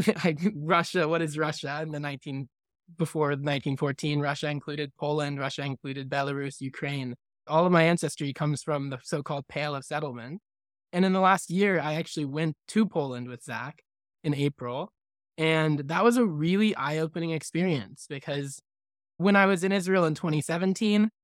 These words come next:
we went to Poland for a week, and it was this very typical trip focused solely on Jewish death. And because of that, I really wanted this last trip that I went on about seven or eight months ago. The intention was to focus on Jewish life.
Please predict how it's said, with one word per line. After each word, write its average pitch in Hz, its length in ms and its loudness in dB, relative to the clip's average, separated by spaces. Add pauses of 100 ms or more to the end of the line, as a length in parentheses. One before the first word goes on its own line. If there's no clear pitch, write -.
(160)
we 151 160 -2
went 160 220 4
to 165 80 -2
Poland 151 460 0
for 165 120 -2
a 147 80 2
week, 151 300 0
and 160 140 0
it 147 60 -2
was 147 140 -6
this 151 180 -6
very 156 260 0
typical 151 640 -2 (800)
trip 175 320 2
focused 156 600 0
solely 151 360 0
on 139 180 2
Jewish 143 300 0
death. 131 340 -6 (600)
And 156 160 2
because 156 320 0
of 165 100 -2
that, 180 300 6
I 151 100 2
really 151 300 0
wanted 139 320 -6 (280)
this 151 360 -4
last 139 280 -4
trip 147 220 -6
that 143 100 -4
I 143 60 -2
went 143 160 -4
on 139 460 -4 (100)
about 139 140 -6 (800)
seven 151 260 2
or 139 60 0
eight 143 100 -4
months 139 240 -4
ago. 196 300 2 (580)
The 160 200 2
intention 196 440 4
was 190 140 2
to 165 60 -2
focus 170 300 -2
on 151 140 0
Jewish 135 320 -6
life. 110 200 -12